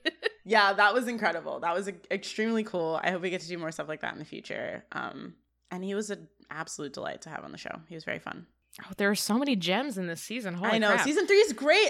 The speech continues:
Speaker 2: I told you. They just get better.
Speaker 1: Yeah, 'cause, like, City Slackers, the one where they go to Feeney's cabin, is such
Speaker 2: Very
Speaker 1: a good
Speaker 2: fun.
Speaker 1: episode.
Speaker 2: Oh my God, we get Sean and Feeney. We get Sean and Feeney stuff, and it feels so good.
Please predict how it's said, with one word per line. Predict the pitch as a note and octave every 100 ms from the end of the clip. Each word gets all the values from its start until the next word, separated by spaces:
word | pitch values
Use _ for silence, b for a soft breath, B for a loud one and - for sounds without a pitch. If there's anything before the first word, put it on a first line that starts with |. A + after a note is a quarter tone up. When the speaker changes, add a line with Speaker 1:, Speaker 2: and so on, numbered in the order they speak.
| -
Speaker 2:
I | D#4+
told | - E4+ G#4 A4+
you. | F#4+ G4 F#4+ E4+ D4
They | C#4
just | C#4 G4+
get | B4+
better. | F#4 G4+ F#4+ D#4+ A#3+ F#3+ F3 F3+ B B
Speaker 1:
Yeah, | G#3 A3
'cause, | F3+ G3+
like, | F#3+ F#3
City | - G3
Slackers, | G#3+ G#3 G3 G3 G#3 F#3+
the |
one | F3+ F3+
where | F3
they | F3+
go | F3+
to | E3+
Feeney's | F3 E3+ D#3 -
cabin, | - F3 F3+ F3+ F3+ F3+ -
is | D#3 D#3
such | - E3+ G#3
Speaker 2:
Very | G3
Speaker 1:
a |
good | F3
Speaker 2:
fun. | F3+
Speaker 1:
episode. | E3+ D#3 D3+ E3 E3 E3 D#3+ -
Speaker 2:
Oh | A3+
my | B3
God, | A#3+ B3 A#3+
we | B3+
get | A#3 C#4+ -
Sean | - - C4+
and | C#4+
Feeney. | C#4 C4+ C4+ C4+ A#3+
We | A3
get | B3+ B3+
Sean | A3+ A#3+
and | B3
Feeney | - A#3 C4 B3
stuff, | B3 F#3
and | F3+
it | -
feels | G3+ G3+
so | F3+
good. | F3 E3+ F3 D#3 D3+